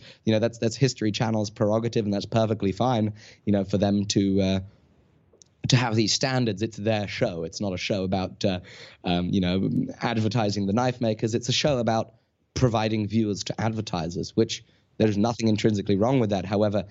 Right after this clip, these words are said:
me as a, as, as a knife maker, blacksmith, and businessman, that doesn't work with what my end goals are. Um, and so I decided, you know, look, I can better spend my time making YouTube videos and hanging out with my YouTube audience.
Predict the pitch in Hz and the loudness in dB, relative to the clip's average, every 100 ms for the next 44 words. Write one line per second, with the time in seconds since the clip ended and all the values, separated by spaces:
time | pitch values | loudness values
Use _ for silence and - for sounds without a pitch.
0 | - _ - 131 131 107 107 104 98 104 | -18 _ 0 2 4 2 0 0 0 0
1 | 101 - 104 98 98 107 104 107 101 98 | -2 0 0 2 2 2 0 0 0 0
2 | 101 104 - 98 90 - 101 95 113 113 | 0 -2 0 -2 -2 -2 2 4 2 2
3 | 107 107 92 85 - - - _ _ _ | 2 2 0 -2 -6 -20 -20 _ _ _
4 | _ - 120 123 117 104 110 101 - 101 | _ 0 0 2 0 2 0 0 -4 -6
5 | 101 85 95 95 95 90 87 95 101 95 | -4 -4 -2 -2 -2 -2 -4 0 0 0
6 | 107 - - - - 90 92 104 98 101 | -2 -14 -20 -10 -2 0 2 2 0 2
7 | 92 95 95 98 98 92 95 95 104 95 | 0 0 0 0 0 2 2 4 2 2
8 | 104 113 98 113 110 - 107 104 104 117 | -2 -2 2 2 2 2 2 0 0 0
9 | 127 131 - - - 104 113 113 113 117 | 0 -2 -10 -18 0 0 2 2 2 2
10 | 123 113 117 - 113 123 120 143 - - | 0 -2 -8 0 2 4 2 0 -2 -4
11 | 92 107 104 104 107 98 98 110 113 107 | 0 2 2 0 0 2 4 2 2 4
12 | 110 110 107 107 | 4 4 2 -2